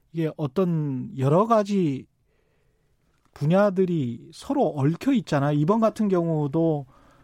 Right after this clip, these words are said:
가령 술집을 문을 닫아라. 트럼프 대통령이 이야기하는 게 열 사람 이상은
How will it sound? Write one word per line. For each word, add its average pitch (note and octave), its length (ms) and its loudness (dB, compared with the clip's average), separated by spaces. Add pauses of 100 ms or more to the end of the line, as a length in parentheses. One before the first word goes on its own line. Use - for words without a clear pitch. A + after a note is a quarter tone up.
가령 D3 320 0
술집을 F#3+ 1400 0
문을 C#3+ 280 -2
닫아라. A#2 460 -4 (100)
트럼프 A#3+ 240 0
대통령이 F#3+ 840 0 (640)
이야기하는 E3 520 2
게 F#3+ 300 -2 (920)
열 G3 200 4
사람 D4 260 4
이상은 F3 600 2